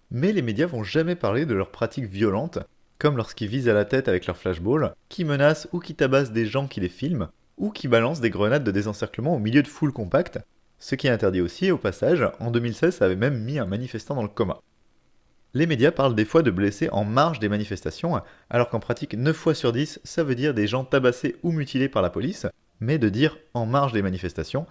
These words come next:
ça donne pas du tout la même impression que de dire ça. Donc on parle pas de ces violences ni de leur ampleur, mais on parle d'affrontements où on dit que la police aurait riposté, ce qui sous-entend qu'elle aurait été attaquée, alors que c'est rarement le cas en fait,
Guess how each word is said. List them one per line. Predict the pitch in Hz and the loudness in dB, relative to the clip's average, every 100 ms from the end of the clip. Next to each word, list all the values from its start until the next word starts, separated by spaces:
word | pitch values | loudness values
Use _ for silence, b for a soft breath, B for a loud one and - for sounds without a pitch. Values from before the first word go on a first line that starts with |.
| b _ | b _
ça | - 139 | 0 2
donne | 101 | 2
pas | 87 135 | 4 2
du | 92 104 | 2 -4
tout | - 151 | 0 2
la | 90 | 2
même | 117 | 0
impression | 92 - - 139 | -2 -4 -8 -8
que | - | -4
de | 92 | -2
dire | 98 98 | -2 -4
ça. | - - _ _ _ _ _ _ _ _ - | -6 -14 _ _ _ _ _ _ _ _ -6
Donc | 117 208 226 - | 0 0 0 -6
on | 135 | -4
parle | 135 117 113 | 2 2 2
pas | 202 214 | 0 0
de | 135 | 0
ces | - | -2
violences | 110 110 165 175 139 | 0 0 -2 -8 -6
ni | 185 | 2
de | 131 | 4
leur | 113 | 4
ampleur, | 98 95 143 196 92 - _ - | 2 -2 -2 0 -4 -6 _ -2
mais | 180 | -2
on | 143 | -2
parle | - 180 131 110 | -2 -4 -2 0
d'affrontements | 180 - 143 127 107 135 135 - _ _ | 0 0 -8 -6 -4 0 -2 -4 _ _
où | 180 | -2
on | 160 | -2
dit | 120 180 | -4 -2
que | 107 | 2
la | 98 | 2
police | 113 123 - | 2 0 -2
aurait | 95 139 107 | 0 2 0
riposté, | - 165 170 131 - - 165 101 - _ | 0 -4 0 -2 -2 0 2 2 -2 _
ce | - | -2
qui | 190 135 | -2 0
sous-entend | 165 147 131 170 | 0 0 2 0
qu'elle | 170 101 | 4 4
aurait | 98 107 | 6 4
été | - | 4
attaquée, | 104 80 85 180 147 82 _ _ | 2 2 2 2 2 0 _ _
alors | 113 147 - | -4 -2 -2
que | |
c'est | 120 175 | -2 0
rarement | 120 147 156 165 143 | 0 0 0 0 2
le | |
cas | 117 165 | 2 2
en | 135 87 | 2 2
fait, | - 202 | 0 2